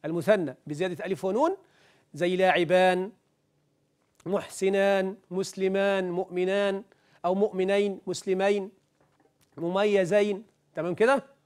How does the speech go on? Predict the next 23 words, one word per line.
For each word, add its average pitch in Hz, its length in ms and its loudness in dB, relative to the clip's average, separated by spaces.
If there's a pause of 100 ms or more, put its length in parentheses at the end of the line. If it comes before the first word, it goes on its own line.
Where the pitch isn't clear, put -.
(1080)
في - 120 -6
إيه 240 180 0
تاني 220 280 4
يا 202 160 4
أستاذ 190 260 0
عزب؟ 180 260 2 (140)
النهاردة 196 420 -2
اتكلمنا 185 540 -4
عن 185 360 -4
جمع 175 220 -4
المذكر 160 440 -8
السالم. 123 360 -12
جمع 139 140 -10
المذكر 147 380 -8
السالم 226 520 -2 (320)
كل، 202 380 2 (380)
ها، 175 180 -4 (260)
اسم 220 320 0 (340)
يدل 185 320 0
على 170 160 0
أكثر 202 260 -4
من 214 160 0
اثنين 208 600 0